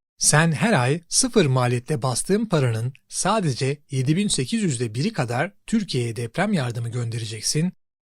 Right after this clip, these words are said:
Son sekiz yılda Türkiye'ye mültecilere baksın diye her ay bastığın paranın dörtte birinden daha az katkı yapacaksın ve beş buçuk milyon yeni mağdur insan yükünü de tekrar Türkiye'ye bindirmeye kalkacaksın.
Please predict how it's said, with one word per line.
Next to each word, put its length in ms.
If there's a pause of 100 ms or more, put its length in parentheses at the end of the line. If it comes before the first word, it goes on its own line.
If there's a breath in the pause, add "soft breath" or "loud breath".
(140)
Son 240
sekiz 420
yılda 460 (100)
Türkiye'ye 460
mültecilere 600
baksın 440
diye 360
her 160
ay 220
bastığın 460
paranın 400
dörtte 360
birinden 440
daha 220
az 160
katkı 300
yapacaksın 720 (460)
ve 140
beş 220
buçuk 280
milyon 260
yeni 220
mağdur 360
insan 320
yükünü 420
de 200 (140)
tekrar 380
Türkiye'ye 540
bindirmeye 420
kalkacaksın. 720